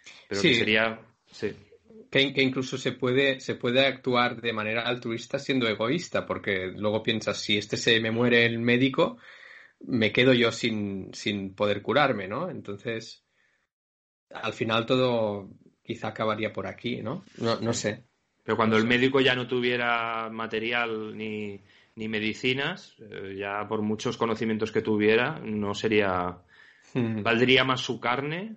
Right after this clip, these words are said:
Speaker 1: en nuestro estómago que, que sus conocimientos, llevado ya al límite extremo de, de
Speaker 2: Hmm.
Speaker 1: supervivencia total. O, o personas que moriríamos antes de comernos a,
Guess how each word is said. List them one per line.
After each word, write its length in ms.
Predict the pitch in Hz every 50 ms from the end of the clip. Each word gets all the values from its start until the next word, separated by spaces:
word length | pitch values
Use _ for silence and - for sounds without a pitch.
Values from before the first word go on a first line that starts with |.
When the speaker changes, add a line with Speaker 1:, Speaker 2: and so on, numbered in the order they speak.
| - - 113
Speaker 1:
en 280 | 107 104 104 101 101
nuestro 240 | 104 107 104 104 113 104
estómago 520 | - - 120 117 131 135 135 147 151 139
que, 380 | - 104 98 95 92 92 92 95 98 95 -
que 80 | - 101
sus 160 | 92 104 92
conocimientos, 800 | - 98 92 87 87 92 92 104 113 117 110 98 90 92 - _ _ _ _ _ _ _ - -
llevado 400 | 104 101 101 101 101 104 113 110
ya 140 | 107 110
al 140 | 120 123 110
límite 340 | 101 110 113 117 117 113 113
extremo 520 | 98 - - - - 104 104 107 113 123
de, 140 | 120 110 104
de 180 | 98 92 92 90 92 - _ _ _ _ _ _ _ _ -
Speaker 2:
Hmm. 120 | - 113 107
Speaker 1:
supervivencia 560 | 104 95 - 95 95 98 98 95 95 117 110
total. 280 | 98 90 - 113 110 - - - - -
O, 300 | 104 98 101 101 - -
o 100 | 117 104
personas 500 | 95 104 95 - - 110 110 117 123 127
que 120 | - 151
moriríamos 720 | 131 123 123 117 113 107 107 110 110 113 117 123 120 - 123
antes 240 | 113 110 117 113 127
de 80 | 139
comernos 480 | 120 113 101 101 98 98 110 113 113 113
a, 420 | 104 101 95 92 95 90 - -